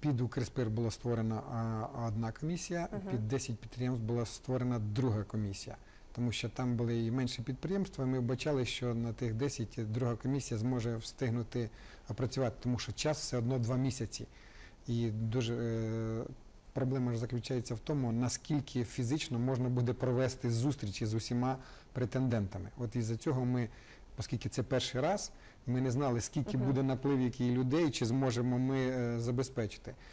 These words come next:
Speaker 2: От наскільки ви
Speaker 1: А
Speaker 2: кажете перший раз, наскільки, е, ця процедура відкритості є реальною? І наскільки така процедура дозволить все-таки подолати корупційні сфери? Адже насамперед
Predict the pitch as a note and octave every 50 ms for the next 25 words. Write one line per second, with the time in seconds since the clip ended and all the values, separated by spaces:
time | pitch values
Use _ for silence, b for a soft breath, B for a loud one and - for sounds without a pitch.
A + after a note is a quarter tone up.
0 | B B B A#3+ A#3 G3+ C4+ - - D#4+ C#4+ - C4 C4 - C4+ C4 A3+ - B3
1 | A#3 - A#3+ - - B3 A3+ G3+ F#3 A3 G#3+ - - D4+ - - C#4 C4 A3 -
2 | A#3+ A3 G#3+ G#3+ G#3 G#3 G3+ G#3 G#3 G3 - - A#3 - - A3 G#3 - A#3+ G3+
3 | G3+ A#3+ A#3+ A3 G3+ G3+ G#3 - - - A#3 B3 A#3+ A3 G3 - - - G3+ F3+
4 | F#3+ G3+ G3 G3 G3+ G3 F#3 E3+ D#3+ D3+ D#3 D3+ D#3 D#3 - - - G#3+ G#3 G#3
5 | G#3 G3+ G#3 G#3 G#3 G3 - C4+ A3+ - A#3+ G#3+ G#3 B B B B B B -
6 | F#3+ G3 - A#3+ G#3+ - A#3 - - A3 G3 C4 D4+ C#4+ G3+ F#3 G3+ F#3+ G3 A3+
7 | A#3+ A3+ G#3+ G#3 - - G3 F#3 G3+ F#3+ - G#3 F#3 - G3+ F3 G3+ G3+ G#3 G3
8 | - F#3 - - G3 F3+ - - G3+ F#3+ F#3+ G3 - - - A3+ G3 E3+ E3 -
9 | - F#3 F3+ E3 E3+ F#3+ F#3 G3 F#3+ - - G#3+ G#3 - G#3+ G3 G3